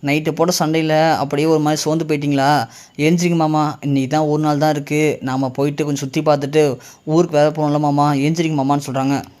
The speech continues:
சரவணன் அப்படியே படுத்துக்கிட்டு நைட்டு செந்தில்கிட்ட பேசுனதெல்லாம் நினச்சிக்கிறாரு. "So, நாம கண்டிப்பா அவள்கிட்ட போய் சாரி கேட்கக்கூடாது. செந்தில் சொன்ன மாதிரி அவ வந்து நம்மள்ட்ட சாரி கேட்டால் தான் கரெக்டாக இருக்கும்னு" சொல்லிட்டு, "இல்ல மயிலு,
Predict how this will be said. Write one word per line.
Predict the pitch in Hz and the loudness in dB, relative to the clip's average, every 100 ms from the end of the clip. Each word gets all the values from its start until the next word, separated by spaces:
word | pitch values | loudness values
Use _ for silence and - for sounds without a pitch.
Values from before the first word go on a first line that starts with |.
| _ | _
சரவணன் | - 143 143 143 143 143 | -6 0 2 2 0 -4
அப்படியே | 131 139 | -4 -6
படுத்துக்கிட்டு | 139 131 135 127 139 120 - _ - | -4 -6 -6 -4 -4 -6 -10 _ -4
நைட்டு | 143 175 175 160 | -2 0 0 0
செந்தில்கிட்ட | 151 170 165 | -4 -2 -2
பேசுனதெல்லாம் | - 143 151 143 139 | -2 -4 -2 -2 -2
நினச்சிக்கிறாரு. | 131 135 131 131 135 - - _ | -2 -4 -2 -2 -4 -8 -20 _
"So, | - 139 123 | -10 -8 -6
நாம | 123 127 139 139 | -6 -4 -2 -4
கண்டிப்பா | 131 139 156 147 143 151 - | -4 -4 -4 -2 2 2 2
அவள்கிட்ட | 127 127 131 | -2 -4 -4
போய் | 143 147 | -4 -2
சாரி | 143 | -2
கேட்கக்கூடாது. | 139 131 127 135 131 139 | -4 -6 -6 -4 -4 -4
செந்தில் | - - 156 160 | -6 -4 -2 -2
சொன்ன | 151 143 | -2 -2
மாதிரி | 139 156 170 | 0 0 0
அவ | - 135 | -2 -2
வந்து | 143 170 | 0 -2
நம்மள்ட்ட | 160 151 | -2 -4
சாரி | 147 143 | -2 -2
கேட்டால் | 147 143 139 | -2 -2 -2
தான் | 156 | -2
கரெக்டாக | 135 147 | -2 -2
இருக்கும்னு" | 139 135 | -2 -4
சொல்லிட்டு, | 143 139 143 117 - - - - | -6 -4 -4 -4 -16 -20 -18 -6
"இல்ல | 180 247 | 2 4
மயிலு, | 226 180 156 | 4 2 2